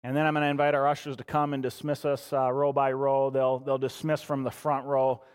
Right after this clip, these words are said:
to the back, and, uh, same thing up in the balcony. This benediction comes from Jude,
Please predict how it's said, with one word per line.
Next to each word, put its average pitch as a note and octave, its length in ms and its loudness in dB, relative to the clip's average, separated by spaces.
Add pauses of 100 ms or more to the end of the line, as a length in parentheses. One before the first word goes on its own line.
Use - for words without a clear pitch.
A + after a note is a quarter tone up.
(400)
to C#3+ 80 -4
the C#3 100 0
back, B2+ 460 0 (180)
and, B2 320 -4
uh, A2+ 320 0 (360)
same C3+ 220 -4
thing B2+ 200 -2
up A#2+ 120 -2
in B2 60 -6
the A#2+ 80 -2
balcony. A2+ 480 0 (1500)
This E3 280 -2
benediction F3 520 0
comes F#3+ 320 0
from D#3+ 280 -2
Jude, G#3 520 0